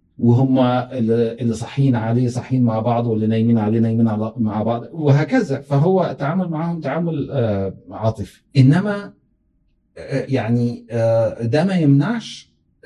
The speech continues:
النظرة السياسية اللي أنا هجيلها بقى في الاختلافات ما بين الطرفين. إيه الاختلاف اللي ما بين حزب الله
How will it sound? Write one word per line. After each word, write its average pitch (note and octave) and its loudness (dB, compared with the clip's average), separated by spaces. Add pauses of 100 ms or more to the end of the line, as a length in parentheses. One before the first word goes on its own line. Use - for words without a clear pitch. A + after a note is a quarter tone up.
(160)
النظرة B2+ 4
السياسية G2 -6 (460)
اللي A#2 0
أنا C#3 0
هجيلها D3 -2
بقى D3+ -2
في - -12
الاختلافات A2+ -6
ما F#2+ -2
بين G#2 0
الطرفين. E2+ -10
إيه D3 2
الاختلاف C#3 -2
اللي C3 -4
ما G#2 -4
بين B2+ -2
حزب A2+ -6
الله C#3+ -2